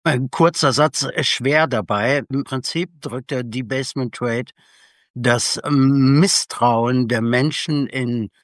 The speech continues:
Regierungen und Finanzmärkte aus und sie suchen als Alternative knappe Werte, wie zum Beispiel Gold, Silber, Edelmetalle,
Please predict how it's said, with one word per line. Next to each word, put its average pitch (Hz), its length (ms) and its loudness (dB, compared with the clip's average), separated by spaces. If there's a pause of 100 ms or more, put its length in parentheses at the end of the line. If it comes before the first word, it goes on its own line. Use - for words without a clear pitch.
Regierungen 135 680 2
und 127 200 -4
Finanzmärkte 123 1000 -2
aus 123 540 2
und 117 360 0
sie 127 260 -2
suchen 127 520 0
als 110 260 -4
Alternative 117 720 -2
knappe 113 440 -2
Werte, 123 560 2 (480)
wie 113 120 2
zum 127 160 0
Beispiel 107 360 -2
Gold, 107 340 -2
Silber, 98 560 -2
Edelmetalle, 98 840 -4